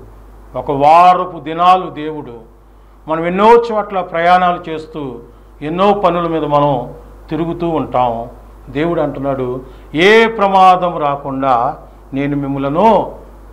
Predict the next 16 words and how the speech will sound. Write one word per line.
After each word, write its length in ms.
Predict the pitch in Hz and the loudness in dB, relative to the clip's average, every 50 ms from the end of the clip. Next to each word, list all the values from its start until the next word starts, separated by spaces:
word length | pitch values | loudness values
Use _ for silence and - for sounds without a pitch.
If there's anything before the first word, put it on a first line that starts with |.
| - - - | -20 -18 -4
కాపాడుతాను. 880 | - 131 127 - - 117 110 104 104 - 107 101 101 95 92 - - 139 | -2 -2 0 0 -4 -8 -10 -10 -12 -14 -16 -16 -16 -16 -18 -10 -6 -4
ఎందుకంటే 880 | 175 208 233 240 247 226 214 - - 165 151 135 135 147 175 208 208 - - - - - - _ - 139 | 0 0 2 4 2 2 2 0 -4 -6 -4 -4 -4 -6 -6 -8 -10 -14 -20 -20 -20 -20 -20 _ -12 -6
మీరు 260 | 151 180 214 226 233 | -2 0 0 2 4
నన్ను 240 | 233 233 233 226 214 | 4 4 4 4 0
ప్రేమిస్తున్నారు, 1300 | - - - 185 208 226 254 254 269 262 262 - 262 254 247 247 240 226 226 220 202 175 147 120 107 107 - - - - - - - | -2 -2 2 4 4 6 6 6 4 4 2 -2 -2 2 4 4 4 4 4 2 0 -2 -4 -6 -10 -14 -18 -20 -20 -20 -20 -12 -4
మీరు 320 | 156 190 220 233 240 233 | 0 4 4 6 8 8
నన్ను 260 | 220 226 226 196 139 | 8 6 6 4 2
ఘనపరుస్తున్నారు." 1300 | - 175 180 202 233 240 262 254 254 247 - - 262 247 240 233 233 220 214 208 185 156 139 120 107 107 - - - _ _ _ _ _ _ _ _ _ _ _ _ _ _ - | 2 2 2 2 2 4 4 4 2 2 -2 -8 -6 -2 2 4 4 4 4 0 -2 -4 -6 -10 -14 -18 -20 -20 -20 _ _ _ _ _ _ _ _ _ _ _ _ _ _ -20
దేవుణ్ణి 600 | 131 110 170 180 196 233 247 247 262 247 247 233 185 | -16 -6 0 4 4 6 6 6 4 2 2 0 0
నమ్ముకొనుట 480 | 180 190 214 254 247 262 240 233 220 | 2 2 2 2 2 0 -2 -2 -4
ద్వారా, 680 | 202 165 160 160 156 151 147 139 135 127 120 113 107 101 - - - - - - - - - - - - | -8 -8 -2 0 2 2 2 4 4 4 2 2 -2 -6 -14 -20 -20 -20 -20 -20 -20 -20 -20 -20 -20 -20
దేవుణ్ణి 460 | 127 117 175 190 226 247 254 240 240 | -6 2 4 6 6 6 6 2 0
ప్రేమించుట 720 | 226 - - 196 196 214 233 254 247 240 - 220 180 196 160 | -2 -4 -2 0 2 2 2 2 0 -2 -4 -6 -8 -8 -6
ద్వారా, 640 | 156 165 165 160 160 160 156 147 131 113 110 - - - - - - - 139 | 0 2 4 4 6 6 6 6 4 4 0 -4 -10 -18 -20 -20 -20 -20 -16
దేవుడి 400 | 117 - 180 202 233 247 247 247 | -2 2 4 6 6 6 6 4
మాట 280 | 240 240 240 240 240 | 6 4 4 4 4